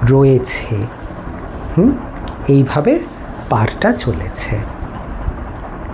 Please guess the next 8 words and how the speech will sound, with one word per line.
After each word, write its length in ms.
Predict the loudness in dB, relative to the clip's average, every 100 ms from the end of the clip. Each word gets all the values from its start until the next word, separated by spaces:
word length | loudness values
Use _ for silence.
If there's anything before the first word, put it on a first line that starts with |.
| -10 -10 -8 -8 -8 -6 0
কালারটা 680 | 4 4 4 0 0 0 0
ভীষণ 720 | 0 4 4 4 4 6 6 4 4
আনইউজুয়াল 880 | 4 6 8 6 6 6 6 6 2
একটা 300 | -2 -2 -4 0
কালার। 360 | 0 0 -2 -4 -8 -10 -10 -8 -8 0
এটাকে 280 | 2 4 2
কিভাবে 540 | 4 4 4 4 4
ডেসক্রাইব 560 | 4 -2 0 2 2